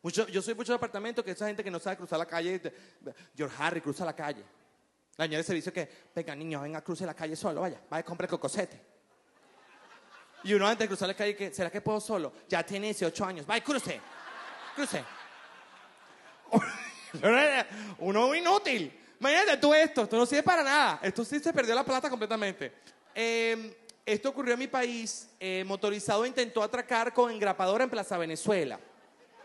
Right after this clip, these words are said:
Ya estamos a ese nivel. Ya estamos al nivel, o sea, lo que le faltó fue sacar una chola.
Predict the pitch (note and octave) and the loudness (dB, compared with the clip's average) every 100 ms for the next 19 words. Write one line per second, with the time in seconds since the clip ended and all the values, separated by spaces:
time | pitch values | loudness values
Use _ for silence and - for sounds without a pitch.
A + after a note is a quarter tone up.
0 | - - - A#3+ B3 E4+ F#4 D4+ - B3 | -20 -20 2 4 6 6 6 4 4 4
1 | G#3 C#4 - - - - - - - - | 2 0 -6 -20 -20 -20 -20 -20 -20 -20
2 | - - - - - - _ G#3 A#3+ D4 | -20 -20 -20 -20 -20 -20 _ 0 2 4
3 | D#4+ C#4 C#4+ C4+ C4+ C4+ C4+ C4+ C4+ C4 | 4 4 4 4 4 6 4 4 2 2
4 | D#4 E4 F#4 F#4 D#4+ A3+ A3 | 2 0 0 4 4 4 2